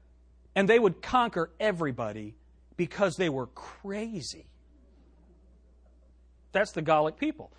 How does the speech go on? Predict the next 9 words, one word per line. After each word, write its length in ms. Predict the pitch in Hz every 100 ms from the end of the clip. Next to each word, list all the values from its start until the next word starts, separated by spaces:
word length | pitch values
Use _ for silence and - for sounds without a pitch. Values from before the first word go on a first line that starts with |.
| - -
So 260 | - 226 214
when 420 | 202 220 226 208
Rome 540 | 196 196 294 294 220 233
finally 480 | - 226 285 294 202
conquered 600 | - 226 294 277 180 135
Gaul, 540 | 131 180 247 151 143 - - - -
uh, 200 | - -
from, 340 | 156 220 208 190
from 400 | - 208 190